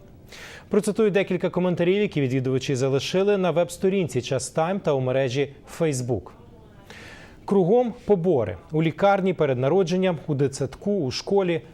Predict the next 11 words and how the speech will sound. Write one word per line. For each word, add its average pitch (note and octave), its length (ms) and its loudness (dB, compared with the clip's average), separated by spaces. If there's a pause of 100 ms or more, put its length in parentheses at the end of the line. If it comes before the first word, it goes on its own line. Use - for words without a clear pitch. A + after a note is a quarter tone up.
на F#3+ 120 2
вищу D#3 340 0
освіту. C#3+ 480 -2 (420)
Треба F3 280 2
все F#3 300 2
життя F#3 340 0
збирати. B2+ 600 0
Ні, D3+ 300 0
дякуємо. A#2 640 0
Немає D#3 400 2
бажання D#3+ 500 0